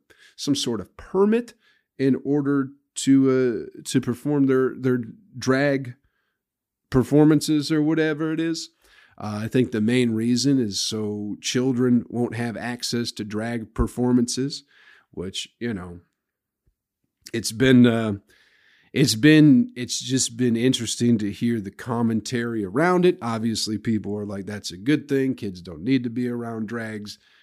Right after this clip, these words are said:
queens," or whatever it is. And then other people are like, "That's transphobic and hateful and this, that, and the other," and every other fucking word you could possibly think of to, uh,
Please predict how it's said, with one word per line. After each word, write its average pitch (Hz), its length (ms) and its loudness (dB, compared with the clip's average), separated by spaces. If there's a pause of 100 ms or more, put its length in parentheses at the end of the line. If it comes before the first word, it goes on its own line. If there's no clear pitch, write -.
(140)
queens," 117 460 2
or 110 80 -4
whatever 107 420 -4
it 104 80 -2
is. 104 300 -4
And 95 100 -6
then 101 180 -4
other 101 220 -6
people 98 320 -12
are 98 40 -14
like, 101 140 -12
"That's 101 300 -10
transphobic 101 920 -8
and 92 100 -12
hateful 98 560 -10
and 87 140 -14
this, 101 220 -14
that, 98 280 -12
and 71 80 -16
the 101 140 -8
other," 135 320 0
and 120 100 0
every 104 300 -6
other 101 180 -12
fucking 98 420 -12
word 95 300 -10
you 80 80 -16
could - 180 -20
possibly 95 460 -10
think 202 300 2
of 180 240 4 (540)
to, 139 380 4
uh, 135 300 -2